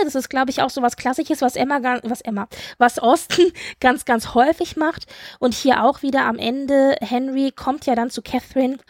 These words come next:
und erklärt die Situation, warum eben das nicht geklappt hat mit der potenziellen Eheschließung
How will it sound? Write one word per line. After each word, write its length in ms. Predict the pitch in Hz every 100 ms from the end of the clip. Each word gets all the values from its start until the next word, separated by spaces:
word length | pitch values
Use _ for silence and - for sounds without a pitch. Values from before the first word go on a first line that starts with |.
| _
und 280 | 233 226 -
erklärt 540 | - - - 220 247 -
die 100 | 247
Situation, 840 | 247 233 254 226 - 226 233 254 247
warum 340 | 214 202 247
eben 500 | 262 226 233 226 220
das 180 | 226 220
nicht 140 | 240 -
geklappt 420 | 240 240 - -
hat 160 | 247
mit 260 | 233 220 -
der 260 | 233 220 -
potenziellen 560 | - 226 233 240 240 240
Eheschließung 640 | 226 247 - 220 233 233